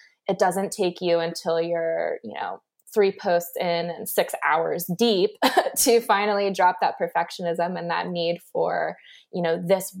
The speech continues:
one post to be the post. And if this one's not perfect, then the clients aren't gonna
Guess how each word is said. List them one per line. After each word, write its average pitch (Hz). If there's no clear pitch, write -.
one 175
post 170
to 170
be 175
the 175
post. 170
And 175
if 175
this 196
one's 185
not 180
perfect, 175
then 175
the 185
clients 240
aren't 214
gonna 180